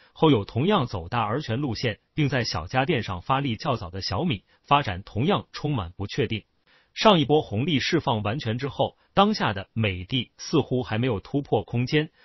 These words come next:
找到自己的下一波红利支撑点。一直以来，外界往往把目光放在美的的品类大而全上，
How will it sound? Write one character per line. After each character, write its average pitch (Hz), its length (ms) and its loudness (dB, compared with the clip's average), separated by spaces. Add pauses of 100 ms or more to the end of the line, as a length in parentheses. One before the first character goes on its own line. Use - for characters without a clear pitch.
(120)
找 101 160 2
到 110 120 0
自 127 140 -4
己 104 120 -4
的 92 100 -8
下 135 280 0
一 101 80 -2
波 110 240 -2
红 110 300 -4
利 151 140 0
支 123 160 -6
撑 117 220 -4
点。 - 140 -10 (420)
一 220 120 6
直 156 160 2
以 123 100 2
来， 95 320 -6 (160)
外 220 200 6
界 156 160 4
往 110 180 2
往 127 160 2
把 90 140 -4
目 117 180 -2
光 139 300 2
放 131 240 2
在 104 240 -4
美 92 320 0
的 208 160 -2
的 120 120 0
品 92 280 -8
类 110 140 -2
大 113 120 -2
而 104 160 -2
全 92 240 -8
上， 104 200 -6